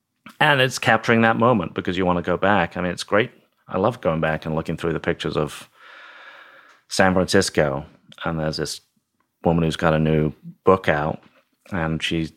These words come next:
uh, she's the pastry chef at Blue Bottle, and she does cakes that based on, uh, artwork in the museum. So there's a famous Mondrian cake. It looks like a Mondrian artwork, and it's, uh, we were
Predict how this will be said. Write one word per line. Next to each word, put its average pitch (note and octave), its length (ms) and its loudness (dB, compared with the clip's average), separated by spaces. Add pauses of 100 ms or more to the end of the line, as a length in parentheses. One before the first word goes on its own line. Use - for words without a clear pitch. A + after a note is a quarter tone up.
(140)
uh, D#2 240 -2
she's E2 220 -4
the F2 60 -4
pastry F2+ 360 0
chef D2+ 340 -2
at - 180 -4
Blue E2+ 180 2
Bottle, D2 340 0
and D2+ 160 -2
she D#2+ 120 -2
does D2+ 260 0
cakes - 480 -2
that D#2+ 220 0 (320)
based E2+ 340 0
on, D#2 360 0 (320)
uh, C#2+ 380 -4 (560)
artwork G2+ 580 0
in F#2+ 160 0
the F#2 80 4
museum. G2 440 2
So - 160 -4
there's D#2+ 200 -2
a D#2+ 200 -2
famous D#2+ 420 -2
Mondrian E2+ 680 2
cake. - 420 -4 (540)
It F2 140 -2
looks F2 220 -4
like F#2+ 200 0 (440)
a G#2+ 160 2
Mondrian G2+ 680 4
artwork, D#2+ 400 0
and G2 80 -2
it's, - 160 -6 (100)
uh, F2+ 280 0
we F2+ 120 0
were F2+ 100 0